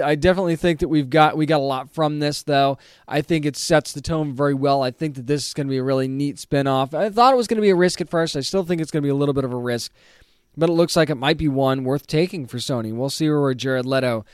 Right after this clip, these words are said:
can take this thing. Really quickly, I wanted to talk about the announcement for the N B C Peacock streaming service that was announced at T C A this week as well.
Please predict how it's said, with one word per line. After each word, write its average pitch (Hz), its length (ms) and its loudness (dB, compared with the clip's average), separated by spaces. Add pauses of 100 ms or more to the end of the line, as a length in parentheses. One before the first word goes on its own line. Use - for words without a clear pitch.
(240)
can 131 140 -12
take 127 260 -6
this 101 240 -12
thing. 80 160 -10 (720)
Really 330 220 2
quickly, 294 320 2
I 233 60 4
wanted 214 200 2
to 202 60 0
talk 208 300 0
about 190 300 0
the 170 520 2 (260)
announcement 175 540 -2
for 185 80 -6
the 165 160 -4
N 170 160 -4
B 175 140 -4
C 180 300 -2
Peacock 180 440 0
streaming 214 480 -2
service 208 460 0
that 180 120 -4
was 165 160 -4
announced 175 360 0
at 160 80 -10
T 180 180 -8
C 175 220 0
A 170 40 2
this 156 200 -4
week 160 160 -2
as 131 120 -6
well. 165 380 6